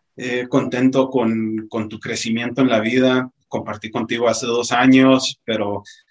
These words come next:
pero en dos años veo una diferente persona y, y hace dos años ya estaba muy impresionado con la persona que eras y, y se te nota el crecimiento en la vida y sé que, eh,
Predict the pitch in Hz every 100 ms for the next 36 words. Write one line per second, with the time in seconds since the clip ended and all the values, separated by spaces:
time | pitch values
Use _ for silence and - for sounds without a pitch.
0 | _ - 117 113 107 104 113 117 113 127
1 | 127 123 123 123 120 123 123 127 131 131
2 | 117 110 110 110 131 110 - 127 131 135
3 | 143 - _ 117 113 107 104 110 123 123
4 | 123 _ - - 147 147 160 156 147 143
5 | 143 143 - - _ _ _ 127 135 151
6 | 156 147 143 139 147 143 139 143 147 135
7 | - 113 113 123 135 135 110 - - 131
8 | 131 120 120 139 143 123 107 101 113 110
9 | - 113 113 107 113 - 123 127 113 -
10 | 104 113 117 123 113 107 127 139 147 147
11 | - - - - 117 107 104 98 - -
12 | 113 113 127 120 120 120 - _ _ -
13 | 113 107 104 101